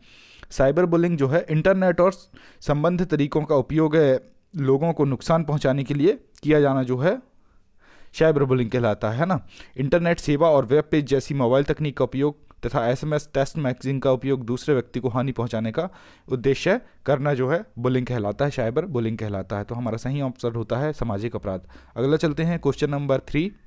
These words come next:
किस प्रकार के साइबर अपराध को युद्ध का पांचवा क्षेत्र माना जाता है? तो किस प्रकार के साइबर वॉरफेयर को हम युद्ध का पांचवा क्षेत्र मान सकते हैं?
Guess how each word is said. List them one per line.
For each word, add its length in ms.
किस 140
प्रकार 320
के 80
साइबर 320
अपराध 320
को 160
युद्ध 240
का 120
पांचवा 300
क्षेत्र 300
माना 200
जाता 260
है? 140
तो 160
किस 180
प्रकार 280
के 200
साइबर 420
वॉरफेयर 460
को 140
हम 220
युद्ध 180
का 100
पांचवा 340
क्षेत्र 300
मान 200
सकते 300
हैं? 280